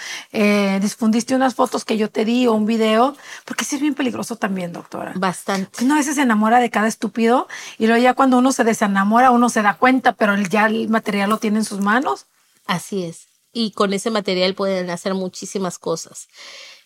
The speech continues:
Speaker 2: No es,
Speaker 1: Muchísimas
Speaker 2: no es,
Speaker 1: cosas.
Speaker 2: es provocador de momento, pero sí podría tener sus consecuencias.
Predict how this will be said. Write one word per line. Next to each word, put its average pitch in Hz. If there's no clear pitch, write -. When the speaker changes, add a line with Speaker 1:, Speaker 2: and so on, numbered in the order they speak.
Speaker 2:
No 247
es, 247
Speaker 1:
Muchísimas 196
Speaker 2:
no 247
es, 247
Speaker 1:
cosas. 208
Speaker 2:
es 254
provocador 254
de 233
momento, 220
pero 233
sí 240
podría 220
tener 202
sus -
consecuencias. 165